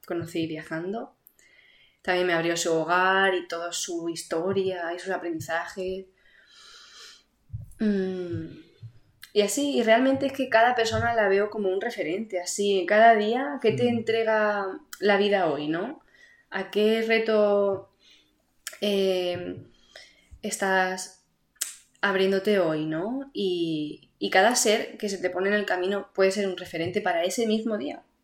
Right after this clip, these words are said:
Speaker 1: para ese momento, ¿no?
Speaker 2: Claro. Oye, ¿tienes algún objeto de tu infancia que no tirarías nunca?
Speaker 1: Sí.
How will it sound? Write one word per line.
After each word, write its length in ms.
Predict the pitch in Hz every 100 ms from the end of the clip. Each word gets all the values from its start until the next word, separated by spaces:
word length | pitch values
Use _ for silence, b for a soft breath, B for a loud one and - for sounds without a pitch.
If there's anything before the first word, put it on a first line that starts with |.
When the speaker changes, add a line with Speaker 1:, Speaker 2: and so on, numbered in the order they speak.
| _ -
Speaker 1:
para 140 | 95
ese 140 | 185 196
momento, 440 | 175 202 214 -
¿no? 120 | 98
Speaker 2:
Claro. 320 | - 101 101 - - _ b b b b b b
Oye, 260 | - 139 120
¿tienes 300 | 101 131 139
algún 200 | 156 135
objeto 380 | 107 - 107 107
de 80 | 101
tu 100 | 98
infancia 640 | 92 - 92 101 101 98 87
que 120 | 98
no 100 | 95
tirarías 600 | 95 101 90 92 90 87
nunca? 420 | 90 98 - 123 _ _ _ - - - - _ _ _ _ _ _ _
Speaker 1:
Sí. 580 | - - 165 151 156 -